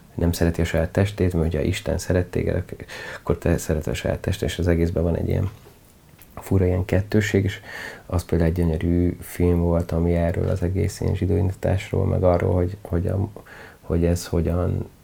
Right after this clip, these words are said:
csapódik le a mai, mondjuk, izraeli társadalomba, ez hogyan működik. Az mondjuk izgi ilyen, ilyen témában, meg a, a, az a vágó, akivel most dolgozok, ő csinált egy filmet, a The Advocate,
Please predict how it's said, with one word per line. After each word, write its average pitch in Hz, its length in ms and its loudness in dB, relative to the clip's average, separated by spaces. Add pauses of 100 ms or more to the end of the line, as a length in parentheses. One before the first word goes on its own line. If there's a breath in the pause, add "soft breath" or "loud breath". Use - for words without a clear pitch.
(360)
csapódik 87 500 0
le 92 80 -2
a 92 60 0
mai, 90 400 2
mondjuk, 90 380 -2
izraeli 92 300 0
társadalomba, 101 840 0 (160)
ez 98 200 -14
hogyan 101 340 0
működik. 104 460 -2 (840 loud breath)
Az 95 260 -2
mondjuk 95 260 0
izgi 90 460 -2
ilyen, 90 340 0 (140)
ilyen 90 280 0
témában, 95 800 0 (500)
meg 95 400 0
a, 92 360 4 (520 loud breath)
a, 90 500 -2 (320)
az 92 240 0
a 90 240 2
vágó, 95 320 6
akivel 90 280 2
most 85 200 0
dolgozok, 101 440 0
ő 95 60 -2
csinált 87 360 -2
egy - 120 -4
filmet, 92 600 -2
a 85 220 0
The - 280 -2
Advocate, 98 520 0